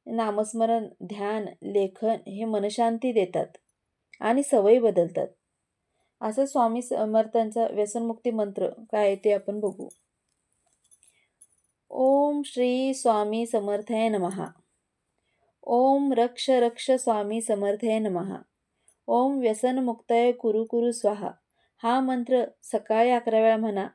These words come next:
आणि पाण्यावर फुंकर घालून प्या. स्वामी समर्थ कोणालाही सोडत नाही. ज्यांनी स्वामी समर्थांचे, ए, नामस्मरण केले, त्यांच्या नामस्मरणात मन लावलं,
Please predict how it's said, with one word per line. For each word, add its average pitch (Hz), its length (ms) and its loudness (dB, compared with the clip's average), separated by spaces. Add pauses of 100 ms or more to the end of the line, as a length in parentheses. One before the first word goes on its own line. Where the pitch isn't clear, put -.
(100)
आणि 220 320 -4 (300)
पाण्यावर 220 380 2
फुंकर 220 360 0
घालून 220 320 0
प्या. 196 220 0 (1160)
स्वामी 226 420 0
समर्थ 262 340 0
कोणालाही 247 520 2
सोडत 208 360 2
नाही. 190 280 -4 (500)
ज्यांनी 226 360 4
स्वामी 226 320 2
समर्थांचे, 233 1120 -4
ए, 208 180 0
नामस्मरण 226 640 -2
केले, 226 340 2 (380)
त्यांच्या 233 420 0
नामस्मरणात 233 680 -2
मन 226 220 0
लावलं, 208 400 2